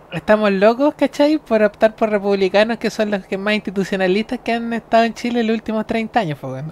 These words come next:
O sea, estamos locos porque la gente se pegó en la cabeza y votó primero por insurreccionales y luego cuando vio que los insurreccionales dejaron la cagada, quiere volver a alguien que respeta las instituciones y las defiende. Eso es locura, eso es locura. No es pragmatismo, ¿ya? No es pragmatismo.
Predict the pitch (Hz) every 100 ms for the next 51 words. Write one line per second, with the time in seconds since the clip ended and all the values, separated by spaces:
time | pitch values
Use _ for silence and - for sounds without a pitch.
0 | 175 - 185 151 - - - - 175 -
1 | 220 214 202 233 247 277 226 214 202 -
2 | 190 185 - 240 - 247 - 202 196 220
3 | 220 208 190 208 254 302 262 214 226 226
4 | 226 233 220 220 214 208 208 - 196 269
5 | 311 262 214 233 233 214 208 196 240 254
6 | 247 226 240 220 233 240 226 - 226 226
7 | 220 214 285 330 240 240 233 220 233 240
8 | 233 240 214 208 240 233 233 226 214 214
9 | 202 185 233 220 214 208 180 165 190 240
10 | 214 214 156 117 117 - 214 226 208 165
11 | 127 - - - 190 220 247 240 233 160
12 | 131 131 151 196 202 - 214 214 131 117